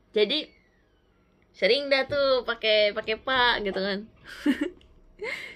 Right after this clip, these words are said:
Eh, nih, nih, nih. Kan, ah, Messi, Messi wa inu desu ka?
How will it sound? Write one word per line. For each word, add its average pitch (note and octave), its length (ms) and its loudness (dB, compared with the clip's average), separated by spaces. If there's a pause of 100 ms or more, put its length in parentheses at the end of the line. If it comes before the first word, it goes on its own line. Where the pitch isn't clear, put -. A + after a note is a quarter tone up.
(1080)
Eh, A#3 160 2
nih, C4 160 0
nih, G#3+ 160 0
nih. F#3+ 180 -2 (380)
Kan, B3 320 -2 (720)
ah, C4 320 -10 (800)
Messi, B3 400 -10 (400)
Messi A3+ 400 -6
wa A3+ 160 -2 (640)
inu A3 560 -4
desu G3+ 240 -6
ka? F#3+ 140 -10